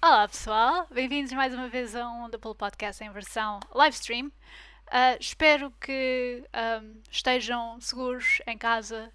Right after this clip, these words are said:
ou se não estiverem seguros em casa, que estejam protegidos a trabalhar. Ah, neste live stream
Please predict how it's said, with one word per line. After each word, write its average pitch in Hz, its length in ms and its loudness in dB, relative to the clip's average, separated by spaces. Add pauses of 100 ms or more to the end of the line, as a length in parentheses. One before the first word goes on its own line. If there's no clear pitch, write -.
(120)
ou 226 400 -4
se - 160 -6
não 247 140 -4
estiverem 233 400 -8
seguros 226 320 -12
em 226 80 -8
casa, 220 420 -2
que 247 160 -8
estejam 226 540 -4
protegidos 233 600 -10 (400)
a 254 80 -2
trabalhar. 254 460 4 (1000)
Ah, 277 560 8 (360)
neste 302 520 0 (260)
live 254 260 2
stream 233 400 -10